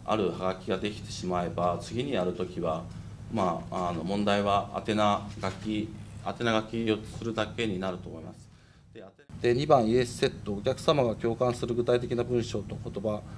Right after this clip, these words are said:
まあ、これは、あの、そうですね、これで言うと、衛生的なクリニックを感じてほしいとかですね、床清掃を先延ばしにしているとかですね、うん、そうそうという読んだ人が、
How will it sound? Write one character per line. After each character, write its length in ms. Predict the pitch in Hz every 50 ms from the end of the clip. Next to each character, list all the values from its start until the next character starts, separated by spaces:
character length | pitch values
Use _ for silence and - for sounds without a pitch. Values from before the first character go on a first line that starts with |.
| - - - - - -
ま 100 | - 127
あ、 20 |
こ 100 | 123 -
れ 60 | 160 170
は、 240 | 175 175 175 170 170
あ 20 |
の、 500 | 165 165 156 156 156 156 151 147 147 147 - - - - - - - - - - - - -
そ 180 | - - 165 147
う 20 |
で 60 | 123
す 40 | -
ね、 60 | 131
こ 120 | 123 - 143
れ 80 | 147
で 160 | 143 147 143
言 140 | 143 143 143
う 40 | 135
と、 400 | - - 143 135 135 135 - - - - -
衛 160 | 120 135 135
生 180 | - - 139 131
的 200 | 143 135 139 127
な 120 | 135 127
ク 180 | - - - 135
リ 120 | 131 131
ニ 80 | 127 120 113
ッ 0 | - - - -
ク 80 | 110
を 40 | 107
感 300 | - - 120 120 117 113
じ 120 | 117 - -
て 80 | - -
ほ 100 | 110 110
し 200 | - - 131 127
い 40 | 120
と 80 | 123
か 100 | 104 104
で 80 | 101 98
す 100 | - -
ね、 60 | 117
床 180 | 107 101 110 104
清 180 | - 127 123
掃 140 | 123 - 127
を 40 | 107
先 260 | 95 107 101 - 110
延 120 | 104 104 104
ば 100 | 107 104
し 100 | - -
に 120 | 110 104
し 60 | 101 -
て 200 | - - 107 107
い 340 | 107 113 113 107 104 110
る 80 | 107 -
と 100 | - 110
か 100 | 104 101
で 60 | 95
す 140 | - - -
ね、 260 | 107 107 104 101 - - - - - - - - - -
う 60 | 123
ん、 140 | 120 113 101
そ 200 | - 143 135 120
う 40 |
そ 180 | - - 139 135
う 40 | -
と 140 | - 113 101
い 100 | 101 98 98
う 40 | 101
読 160 | 107 123 131
ん 40 | 120
だ 80 | 113
人 180 | - - 113 101
が、 180 | 101 101 104